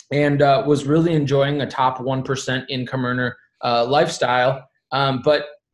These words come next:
it wasn't, it, it, it just came time where I was like, "Man, you know, I, I think that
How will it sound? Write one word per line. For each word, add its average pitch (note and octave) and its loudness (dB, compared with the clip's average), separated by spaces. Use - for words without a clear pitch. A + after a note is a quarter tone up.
it D3+ -2
wasn't, D#3+ 2
it, D3 -8
it, C#3 -12
it C#3+ -4
just E3 -2
came F3+ -2
time D#3+ 0
where C3 0
I B2+ 0
was B2+ -2
like, B2+ 0
"Man, D3 -2
you A#2 -2
know, B2+ -2
I, C3 0
I C#3 0
think C#3+ -6
that C3+ -2